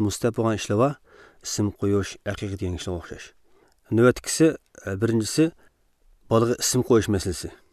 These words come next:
Bola tug'ilgan vaqtisida uni tunji hurmatlaydigan ish,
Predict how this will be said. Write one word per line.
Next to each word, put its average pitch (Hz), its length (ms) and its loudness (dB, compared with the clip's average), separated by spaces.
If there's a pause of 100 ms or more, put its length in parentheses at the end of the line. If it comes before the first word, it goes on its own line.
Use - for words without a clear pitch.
(320)
Bola 113 360 6
tug'ilgan 143 360 6
vaqtisida 131 400 2 (520)
uni 131 240 4 (120)
tunji 151 280 6
hurmatlaydigan 120 640 4
ish, - 360 0